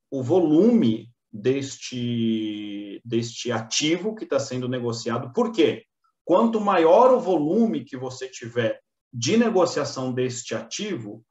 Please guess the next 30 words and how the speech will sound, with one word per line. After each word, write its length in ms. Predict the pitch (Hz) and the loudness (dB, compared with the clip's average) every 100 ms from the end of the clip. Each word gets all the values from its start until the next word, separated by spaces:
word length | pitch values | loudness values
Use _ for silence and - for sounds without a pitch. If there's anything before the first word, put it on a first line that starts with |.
| _ - | _ -8
maior 640 | 190 233 233 185 160 185 | 0 2 4 6 6 6
a 60 | 196 | 4
liquidez. 800 | 214 - 226 175 117 - - _ _ _ | -2 -6 -2 -2 -2 -6 -14 _ _ _
Então, 260 | 147 139 233 | -10 -4 -4
qual 500 | 226 208 247 285 - | 0 4 6 6 4
que 100 | 269 | 4
é 40 | |
o 120 | 254 220 | 4 4
bom 440 | 156 190 269 302 254 | 2 4 4 6 4
horário 480 | 214 202 233 240 | 4 2 0 -2
de 100 | 196 | -4
operar? 480 | 226 226 214 123 - - _ _ _ _ _ | -4 -2 -4 -6 -8 -12 _ _ _ _ _
Quando 600 | 254 277 320 320 277 - | 2 4 4 0 -2 -4
este, 420 | 233 - - - | -4 -4 -4 -6
o 60 | 208 | -4
mercado 680 | 214 196 - 170 170 196 - | -2 -2 0 2 2 -2 -10
estiver 800 | 214 196 - 254 147 143 - - | -12 -12 -10 -8 -2 0 0 -2
com 240 | 208 226 190 | 0 4 6
alta 440 | 180 185 - 208 | 6 6 0 -6
liquidez. 880 | 208 - 226 170 110 101 - - _ _ _ | -8 -10 -4 0 0 -2 -12 -20 _ _ _
Porque 260 | - - 175 | -10 -4 -2
pensa, 420 | 180 170 120 101 | 0 0 -2 -6
você 280 | 113 113 120 | -10 -10 -6
tá 140 | 139 | -4
num 140 | 151 | -4
mercado 440 | 156 - 139 143 170 | -6 -6 -4 -4 -4
de 120 | 170 | -10
compra 360 | - 165 165 220 | -2 -2 0 -4
e 40 | |
venda, 400 | 185 175 113 - | -2 -2 -2 -8